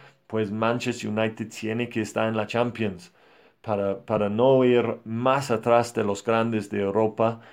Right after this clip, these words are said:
tiene que estar en la Champions la próxima temporada. Entonces, ah, estos dos partidos son posiblemente los dos partidos más difíciles de la temporada para Manchester City.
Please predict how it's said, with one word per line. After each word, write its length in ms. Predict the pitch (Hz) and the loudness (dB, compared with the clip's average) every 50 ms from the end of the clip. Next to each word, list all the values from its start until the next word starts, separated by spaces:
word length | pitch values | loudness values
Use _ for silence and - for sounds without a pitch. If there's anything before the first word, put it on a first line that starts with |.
| - _ _ _ _ | -20 _ _ _ _
tiene 540 | - - - 110 110 120 123 131 135 127 | -16 -10 -4 0 2 2 2 2 2 0
que 140 | - - 110 | -2 -2 -4
estar 240 | 107 101 - 110 107 | -4 -2 -4 -4 -4
en 100 | 104 101 | -4 -4
la 80 | 98 98 | -6 -6
Champions 500 | - 110 107 104 101 104 101 101 95 101 | -4 -4 -4 -4 -4 -6 -8 -6 -6 -6
la 100 | 98 - | -6 -4
próxima 380 | - 107 101 - - 98 98 98 | -4 -6 -6 -6 -8 -8 -6 -6
temporada. 600 | - 101 98 95 95 95 98 95 92 85 82 - _ _ _ _ _ _ _ _ | -6 -8 -6 -6 -2 0 0 0 0 -2 -6 -12 _ _ _ _ _ _ _ _
Entonces, 880 | - 107 107 104 - 110 107 104 104 - 107 98 92 - - - - | -8 -8 -8 -2 -2 0 0 0 -2 -6 -6 -6 -6 -8 -10 -4 0
ah, 320 | 107 104 101 98 95 - - _ - - - _ _ _ _ _ _ _ _ _ _ _ _ _ _ _ _ | 2 2 2 2 0 -4 -10 _ -20 -20 -20 _ _ _ _ _ _ _ _ _ _ _ _ _ _ _ _
estos 420 | 147 151 151 147 - 143 135 135 | 0 0 0 0 0 -2 0 2
dos 180 | 135 123 120 - | 0 0 0 0
partidos 540 | - 110 107 - - 123 123 117 117 113 | -2 -4 -2 0 0 2 2 2 0 -2
son 420 | 113 - 117 110 107 107 107 104 104 - _ _ _ _ | -2 -2 -2 0 0 -2 -4 -6 -10 -12 _ _ _ _
posiblemente 800 | - 120 110 - - 147 151 139 131 123 127 127 123 123 127 117 | -8 -6 -6 -2 0 0 2 2 2 2 2 0 0 -2 -2 -2
los 360 | 113 101 101 101 101 - 101 | 0 -2 -2 -4 -4 -8 0
dos 260 | 104 131 135 139 139 | 4 6 6 6 4
partidos 420 | 139 - 139 - - 123 120 107 98 | 2 0 -2 0 0 -2 -2 -2 -2
más 480 | 107 110 113 123 135 139 139 135 139 | -4 -6 -2 0 2 2 2 0 -2
difíciles 640 | - 120 113 117 131 127 123 - 117 110 107 101 - | -6 -6 -4 -2 -4 -4 -4 -4 -4 -4 -4 -2 -2
de 60 | 107 | -2
la 140 | 104 98 98 | -2 0 -2
temporada 640 | - 101 98 - 98 95 104 104 107 117 113 107 | -4 -6 -4 -4 0 2 4 4 6 4 4 4
para 200 | - 107 101 98 | 2 0 0 0
Manchester 500 | 98 98 98 98 95 - 95 92 - 92 | 0 0 -2 -2 -4 -6 -10 -10 -10 -12
City. 440 | 87 - 117 113 113 123 123 123 123 | -6 -4 -4 -2 0 0 0 0 -2